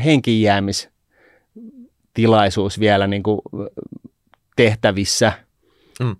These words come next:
Speaker 1: mi-, jos puhutaan siitä kotitalouden niinku pyörittämisen kannalta.
Speaker 2: Okei, mut tää jakso oli vähän niinku hätähuuto sillä tavalla, että, et pysähtykää ja miettikää se kolme viiva viisi minuuttia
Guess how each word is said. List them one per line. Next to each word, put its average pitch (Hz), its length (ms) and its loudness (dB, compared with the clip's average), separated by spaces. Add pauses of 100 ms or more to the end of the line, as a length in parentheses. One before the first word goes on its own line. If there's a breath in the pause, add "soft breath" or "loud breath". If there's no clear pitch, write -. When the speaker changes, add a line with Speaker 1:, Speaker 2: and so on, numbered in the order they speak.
Speaker 1:
mi-, 113 180 2
jos 110 120 -2
puhutaan 110 360 4
siitä 104 240 0
kotitalouden 98 760 0
niinku 92 260 -8
pyörittämisen 95 640 0
kannalta. - 200 0
Speaker 2:
Okei, 120 200 0 (260 loud breath)
mut 123 160 -4
tää 269 120 2
jakso 220 300 0
oli 151 160 2
vähän 165 200 2
niinku 135 280 0
hätähuuto 131 720 2
sillä 113 280 2
tavalla, 98 380 0
että, 90 280 -2 (380)
et 120 140 -6
pysähtykää 160 560 0
ja 131 120 2
miettikää 156 480 -2
se 131 100 -2
kolme 131 400 0
viiva 104 220 0
viisi 117 280 0
minuuttia 87 640 -2